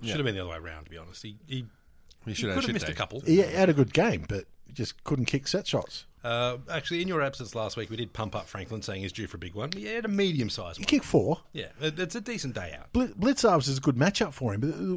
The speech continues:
Speaker 3: was a few times that, uh, he was just too strong when they were standing still. But, uh, I, I think probably the best matchup size-wise, obviously,
Speaker 1: Mm, mm-hmm.
Speaker 3: um, for him in the league. But
Speaker 1: Well, I think,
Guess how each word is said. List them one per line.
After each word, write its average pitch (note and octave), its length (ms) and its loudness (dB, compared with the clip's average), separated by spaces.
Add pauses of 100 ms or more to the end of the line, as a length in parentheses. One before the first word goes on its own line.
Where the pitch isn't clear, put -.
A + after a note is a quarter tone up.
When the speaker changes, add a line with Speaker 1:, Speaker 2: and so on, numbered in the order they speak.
Speaker 3:
was F3+ 200 6
a E3 60 4
few D#3+ 140 2
times C#3+ 380 6
that, - 360 2
uh, A2 300 4 (120)
he B2 220 2
was A2+ 140 0
just - 180 -6
too B2 160 2
strong G#2 400 2 (160)
when A2 160 2
they G#2+ 80 2
were F#2+ 80 2
standing G2 360 -2
still. E2+ 380 -4
But, F#2 180 -8 (220)
uh, F#2 180 -6 (480)
I, - 220 -2
I - 40 2
think F#3+ 300 -2
probably G#3+ 300 4
the C#3 320 4
best D3+ 260 2
matchup C#3 400 2 (160)
size-wise, A#2 680 0 (200)
obviously, F#2+ 300 -4
Speaker 1:
Mm, A2 160 -2 (240)
mm-hmm. C3 220 -4
Speaker 3:
um, G#2 220 0
for A#2+ 140 2
him G#2+ 80 4
in G#2 60 2
the G2+ 120 0
league. A#2 200 2 (180)
But F#2+ 120 -8
Speaker 1:
Well, B2+ 80 -8
I - 20 -6
think, G3 220 -6